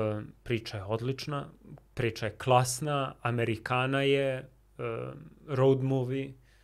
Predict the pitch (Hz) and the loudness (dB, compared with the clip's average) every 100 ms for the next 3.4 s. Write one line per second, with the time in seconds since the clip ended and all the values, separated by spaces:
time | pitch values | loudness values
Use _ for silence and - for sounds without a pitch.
0 | _ _ _ _ 120 123 - 131 127 131 | _ _ _ _ -4 -4 0 0 2 2
1 | 117 107 110 117 123 151 151 151 - _ | 2 0 -2 -2 -4 -4 -4 -8 -18 _
2 | _ _ _ 127 123 127 127 - 202 131 | _ _ _ -2 -2 -2 -2 0 0 -2
3 | 110 127 - - | -4 -8 -14 -16